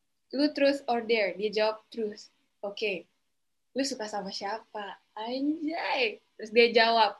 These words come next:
"Si A." Si A ini sahabat gue. Eh, salahnya gue di situ juga, gue malah ngedukung gitu kan. Terus udah tuh giliran gue, padahal, ih, itu,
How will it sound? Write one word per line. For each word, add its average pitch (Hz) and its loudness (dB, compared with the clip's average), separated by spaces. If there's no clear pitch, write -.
"Si 254 -6
A." 240 2
Si - -4
A 240 8
ini 302 6
sahabat 214 2
gue. 202 0
Eh, 208 2
salahnya 220 4
gue 208 4
di 269 6
situ 262 2
juga, 214 2
gue 285 4
malah 302 10
ngedukung 294 8
gitu 240 0
kan. 202 2
Terus 302 8
udah 254 6
tuh 202 -2
giliran 214 4
gue, 202 2
padahal, 262 4
ih, 240 2
itu, 226 -2